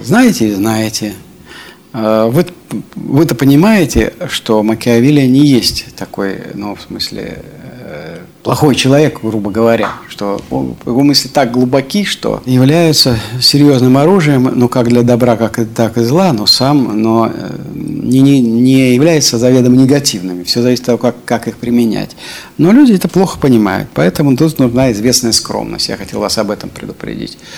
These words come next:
Известная скромность. Многие вещи не стоит говорить другим людям. Э, лю-, всегда стоит говорить только то, что может быть услышано, к чему люди готовы. А когда люди не готовы, мы получаем то, что получил Джордано Бруно.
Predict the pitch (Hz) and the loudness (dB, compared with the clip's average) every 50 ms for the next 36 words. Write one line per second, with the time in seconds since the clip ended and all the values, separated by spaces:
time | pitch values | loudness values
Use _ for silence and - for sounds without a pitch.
0 | - - - - - - - 127 156 156 - - 107 - - - 101 104 101 101 | -18 -18 -18 -18 -14 -6 -2 0 0 0 0 0 -2 -2 -4 -4 -6 -6 -4 -4
1 | - - - 160 190 175 127 123 117 113 127 120 - - - - 98 98 98 95 | -4 -2 0 0 0 2 2 0 2 2 2 0 0 -2 -4 -4 -4 -4 -4 -4
2 | - - - 110 104 101 98 110 107 107 107 107 101 110 107 101 107 110 104 101 | -4 -2 -2 -2 -2 -2 -4 -6 -4 -4 -6 -6 -8 -8 -10 -6 -6 -6 -6 -6
3 | 107 110 98 104 90 85 - - - - - - - - - - - - 131 107 | -8 -8 -8 -10 -12 -12 -16 -20 -20 -20 -20 -20 -20 -20 -20 -20 -16 -12 -10 -8
4 | 107 104 110 123 135 143 143 123 113 110 110 - - 135 127 131 127 165 175 170 | -6 -4 -2 0 0 0 0 -2 -4 -6 -4 -4 -4 -2 -2 0 0 2 2 2
5 | 156 - - - - - - - 143 135 131 123 120 127 127 123 127 120 123 - | 0 -2 -4 -6 -4 -4 -2 0 2 2 2 4 4 4 2 2 2 0 -2 -4
6 | 127 - 123 120 - - 202 214 - - - 120 117 123 123 113 113 110 110 - | -4 -4 -4 -4 0 2 2 2 0 -2 -2 0 2 2 2 0 0 -4 -4 -4
7 | 113 104 - - 165 196 170 - - 117 101 - - - 110 117 120 117 113 113 | -4 -4 0 2 2 2 0 0 -2 -6 -6 -6 -4 -2 0 0 2 2 2 0
8 | 117 107 120 113 110 - 104 95 92 90 - 85 - - - - - - - - | 0 0 -2 -2 -2 -4 -6 -4 -4 -4 -6 -8 -12 -20 -20 -20 -20 -20 -20 -20
9 | - - - - - - - _ _ - - 135 - 117 120 143 185 202 180 170 | -20 -20 -20 -20 -20 -20 -20 _ _ -16 -14 -8 -2 0 2 2 2 2 2 2
10 | 160 156 156 139 127 123 120 - 165 185 208 202 135 110 117 113 - 107 107 101 | 2 2 2 4 2 2 0 0 0 0 2 2 0 0 -2 -2 -2 -4 -4 -4
11 | - - 117 135 156 165 156 - - 107 127 135 - - - - 95 95 92 - | -4 -2 -2 -2 -2 -2 -4 -4 -4 -6 -6 -6 -8 -12 -12 -10 -10 -8 -8 -8
12 | - 120 110 110 104 92 98 107 113 117 117 98 95 95 95 90 85 85 | -8 -8 -8 -6 -8 -6 -4 -4 -2 -2 -4 -4 -6 -10 -10 -8 -8 -10